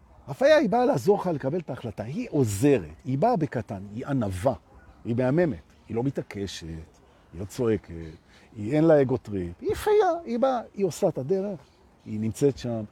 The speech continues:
היא מראה. היא תומכת. אתה יכול ללכת איתה. אתה יכול לא ללכת איתה. היא לא, היא לא פייה דומיננטית. נכון? למעט ז'אנר מאוד מסוים של פיות דומיננטיות, שעל זה אנחנו נדבר בוויקנד אחר. כן.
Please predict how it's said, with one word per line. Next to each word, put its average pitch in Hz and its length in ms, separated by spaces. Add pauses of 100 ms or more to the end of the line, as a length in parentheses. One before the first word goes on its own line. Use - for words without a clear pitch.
(140)
היא 101 120
מראה. 123 500 (340)
היא 95 80
תומכת. 214 480 (260)
אתה - 120
יכול 147 380 (200)
ללכת 175 280
איתה. 226 260 (140)
אתה - 80
יכול 147 180
לא 135 160
ללכת - 200
איתה. 208 340 (680)
היא 95 180
לא, 196 120 (140)
היא 123 120
לא 175 80
פייה 208 240
דומיננטית. 143 640 (1160)
נכון? - 280 (1120)
למעט 139 240
ז'אנר 160 280
מאוד 147 160
מסוים 147 260
של 120 140
פיות 139 260
דומיננטיות, 139 520
שעל 117 160
זה 131 140
אנחנו 135 200
נדבר 120 260
בוויקנד 117 480
אחר. 87 260 (580)
כן. - 160